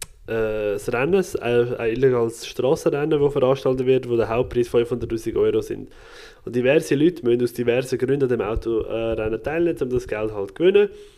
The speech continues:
Und dann fahren sie so quer durch Deutschland, die Polizei versucht sie aufzuhalten. Und ja,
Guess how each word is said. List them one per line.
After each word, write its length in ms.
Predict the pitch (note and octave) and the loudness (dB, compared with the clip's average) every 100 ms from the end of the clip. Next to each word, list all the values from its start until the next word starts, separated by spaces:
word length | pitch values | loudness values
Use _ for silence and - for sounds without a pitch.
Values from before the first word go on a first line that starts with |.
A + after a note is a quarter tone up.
| _ - _ - | _ -20 _ -6
Und 180 | A#2+ A#2+ | -4 -2
dann 60 | |
fahren 280 | A#2 A#2+ A#2+ | -2 -2 -2
sie 100 | A#2+ | -4
so 120 | A#2 A2+ | -6 -4
quer 200 | A2 A2+ | -2 -2
durch 140 | A#2 | 0
Deutschland, 440 | D3+ F3 - C3+ | 0 0 0 0
die 40 | C3+ | 2
Polizei 400 | A#2+ A#2 A#2 A2 | 0 2 2 0
versucht 320 | A2 G#2+ G#2 | 0 -6 -6
sie 80 | - | -6
aufzuhalten. 720 | D3+ - - B2 B2+ B2+ A#2+ - - - - _ - - | -6 -4 -2 0 2 0 -2 -6 -20 -20 -20 _ -20 -2
Und 440 | A#2+ B2 A#2 - | 2 2 2 -4
ja, 260 | G2 F#2+ | -2 -2